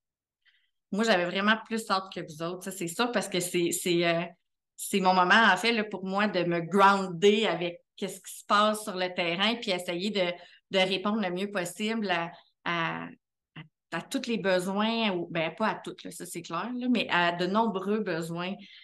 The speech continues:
euh, que, que vous vivez, en fait, au quotidien. Est-ce qu'il y en a à main levée ? Moi, je vous encourage à ouvrir caméra et micro, euh, et de le laisser ouvert parce que c'est, c'est beaucoup plus le fun comme ça, mais on comprend aussi que les,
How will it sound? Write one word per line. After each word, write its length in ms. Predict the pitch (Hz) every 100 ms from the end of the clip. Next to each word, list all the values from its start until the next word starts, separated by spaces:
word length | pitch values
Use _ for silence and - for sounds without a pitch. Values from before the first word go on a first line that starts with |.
| _ -
euh, 380 | 170 165 160 160 160
que, 200 | 180 170
que 140 | 170 175
vous 180 | 175 175
vivez, 400 | 170 170 214 190
en 80 |
fait, 160 | 170 202
au 140 | 190
quotidien. 800 | 170 180 - - 160 165 185 247 262 - - -
Est-ce 240 | 196 202
qu'il 300 | - 220 277
y 80 | 262
en 180 | 180 180
a 80 | 240
à 180 | 226
main 260 | 170 190 269
levée ? 540 | 254 180 170 170 208
Moi, 120 | 262 269
je 80 |
vous 100 | 220
encourage 420 | 196 196 185 240 247
à 60 |
ouvrir 320 | 185 180 247
caméra 460 | - 202 185 180 220
et 80 | 240
micro, 600 | 202 202 - 202 254 269 - - -
euh, 160 | 170 170
et 100 | 180
de 100 | 180
le 140 | 180
laisser 300 | 185 190 262
ouvert 560 | 233 185 190 220 233 226
parce 180 | 196 -
que 200 | 185 175
c'est, 180 | 170 175
c'est 320 | - 165 165
beaucoup 300 | 165 202 285
plus 140 | 254 247
le 80 |
fun 320 | - 240 269 254
comme 160 | 185
ça, 340 | - - 262 330
mais 100 | 196
on 100 | 185
comprend 500 | 190 185 - 240 220
aussi 260 | 208 262
que 100 | 247
les, 380 | 196 175 170 165